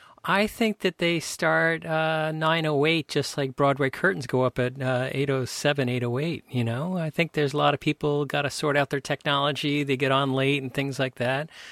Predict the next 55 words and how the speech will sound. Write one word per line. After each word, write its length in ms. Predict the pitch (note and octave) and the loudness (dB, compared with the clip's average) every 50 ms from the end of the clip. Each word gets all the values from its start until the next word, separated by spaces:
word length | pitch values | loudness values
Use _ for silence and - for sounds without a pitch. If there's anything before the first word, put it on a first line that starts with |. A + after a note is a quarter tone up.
| - - _ | -20 -16 _
Plus, 220 | - A3+ G#3 - | -4 -4 -2 -2
they 100 | - E3+ | -2 -2
had 160 | C#3 D#3 D3+ | 0 0 0
a 60 | C#3+ C3+ | 0 2
lot 260 | C3+ C3 C3+ C#3+ C#3 | 2 2 2 2 0
of, 180 | B2+ A2 - | -2 -2 -2
uh, 380 | B2+ A2 A2 G#2 G2 G#2 G#2+ G#2+ A2 - _ _ _ _ - - - - - _ _ - | -4 -2 -2 -4 -6 -8 -10 -12 -14 -18 _ _ _ _ -20 -20 -20 -20 -20 _ _ -2
they 100 | C3 B2 | 0 2
had 160 | A#2 C3 A#2+ | 2 2 2
a 40 | A#2+ | 2
lot 220 | A2+ A2+ A2+ A#2 | 0 0 0 0
of, 180 | A2+ A2 A2 A2 | 0 -2 -4 -4
uh, 240 | A2+ G#2+ G2+ G2+ G2+ - | -2 -2 -2 -4 -4 -8
promo 720 | - - D3+ D3 D3+ C#3+ C3 A#2+ A#2 A2+ A2+ A2 G#2+ G2+ - | -2 2 4 4 4 4 4 2 2 2 0 -2 -4 -6 -6
type 280 | - - C3+ A#2+ - | -2 0 0 0 0
of 100 | - A2 | -2 -6
thing 280 | - - - C3 B2 A#2 | -6 -4 -4 -4 -2 -2
of 100 | A2 G#2+ | -4 -2
what, 220 | G#2+ A#2+ A#2+ - - | -2 -2 -4 -4 -2
what 140 | C#3+ C3 B2+ | 0 2 2
else 200 | A#2 A#2 - - | 2 2 0 -4
was 120 | A#2+ - | -6 -4
happening 420 | - - A#2+ A2+ - C3 B2 A#2+ A2 | 0 0 0 0 0 0 0 0 -2
this 220 | A2 G#2+ - - | -2 -4 -4 -4
week 360 | - A2 A2 A2 - - - - - - | -4 -4 -4 -4 -6 -8 -12 -20 -10 -4
that, 260 | - A2+ A2+ A2 A#2 | -2 -2 -2 -2 -2
that 180 | - B2+ B2 A#2+ | 0 0 0 0
was 200 | A#2+ A#2 G#2+ - | 0 -2 -4 -4
unusual. 640 | - C3+ B2 A#2+ A#2 A#2+ A#2+ A#2 - - A2+ G#2+ A#2 | -4 -4 -2 0 0 2 2 0 0 -2 -4 -4 -4
It's 140 | A#2 - D3 | -6 -4 -2
a 20 | |
Monday, 420 | D3+ D#3 D#3+ D#3 C#3 B2 A#2 A2+ | 0 2 2 2 2 0 -2 -2
and 120 | A#2 A#2 A#2 | -2 -4 -4
they're 260 | A#2 A#2 A#2 A#2 A2+ - - - - - - - _ | -4 -4 -4 -6 -6 -10 -14 -20 -20 -20 -20 -12 _
laying 220 | - E3 F3 F3 E3+ | -2 0 0 2 2
out 160 | F3+ F3 - | 0 0 0
the 80 | A3 G3+ | 0 0
week, 320 | F#3+ D#3 D3+ D#3+ - - | 2 2 0 0 -2 -6
sort 300 | - - - F#3+ F3+ F3+ | -10 -6 -2 0 0 0
of 60 | F3+ | 0
like 180 | F3+ F3 E3+ - | 0 0 -2 -2
how 180 | - F3 E3+ | -2 -2 0
we, 220 | E3+ E3+ F3 F3 E3+ | 0 0 -2 -2 -2
we 180 | E3+ F3 F3+ | -2 -4 -4
lay 200 | E3+ F3 F3 F3 F3 | -2 -2 0 0 0
out 100 | F3 - | 0 0
the 60 | - | 0
Broadway 320 | E3 E3 F3 E3+ E3+ E3+ D#3 | 2 4 4 4 4 2 0
schedule 400 | - - - F#3 F3+ - B2+ B2+ | 2 2 0 0 2 2 0 0
on 160 | B2+ C3 C3 | 0 0 0
the, 200 | C3 C3 C3 C3 | 0 0 0 0
uh, 180 | C3 C3+ C3+ C3 | 0 0 0 0
Monday 300 | C3+ C3+ C3 B2+ C3 B2 | 0 0 0 0 0 -2
morning 260 | A#2 B2 B2 A#2 A2+ | -2 -2 -4 -4 -4
show. 340 | - - - A#2+ G2+ F#2 - | -4 -6 -6 -6 -6 -8 -12